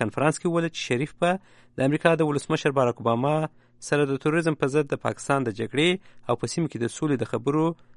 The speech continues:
په اړه خبرې وکړي. خلیل الله وویل چې دواړه هیوادونه به د اقتصاد، تجارت، تعلیم، صحت، دفاع، د تروریزم خلاف جګړه او د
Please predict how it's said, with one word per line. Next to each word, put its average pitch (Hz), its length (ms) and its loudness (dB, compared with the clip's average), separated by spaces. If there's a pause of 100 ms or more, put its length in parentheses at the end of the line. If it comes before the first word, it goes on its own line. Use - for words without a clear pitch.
(180)
په 120 140 -2
اړه 131 180 -2
خبرې 160 320 0
وکړي. 104 280 -8 (920)
خلیل 165 180 6
الله 170 200 10
وویل 160 280 8
چې - 220 -4 (140)
دواړه 147 280 6
هیوادونه 123 320 2
به 143 100 0
د 113 140 -2
اقتصاد، - 460 -2
تجارت، 120 340 0 (100)
تعلیم، 120 320 0 (120)
صحت، 131 320 -2
دفاع، 139 340 4 (460)
د - 120 -14
تروریزم 160 400 2
خلاف 139 180 4 (100)
جګړه 120 320 2 (120)
او 135 100 2
د 117 80 -2